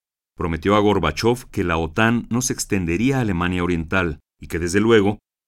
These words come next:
no llegaría más al Oriente. También le aseguró al mandatario soviético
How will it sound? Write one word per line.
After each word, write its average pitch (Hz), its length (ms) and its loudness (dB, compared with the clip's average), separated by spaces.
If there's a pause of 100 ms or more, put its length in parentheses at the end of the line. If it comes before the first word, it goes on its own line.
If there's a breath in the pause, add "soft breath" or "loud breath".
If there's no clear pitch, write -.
no 113 120 2
llegaría 117 480 2
más 95 300 0
al 95 120 -2
Oriente. 78 540 -4 (1080)
También 71 320 -4
le 87 60 0
aseguró 80 380 -2
al 90 80 2
mandatario 85 580 0
soviético 101 720 -2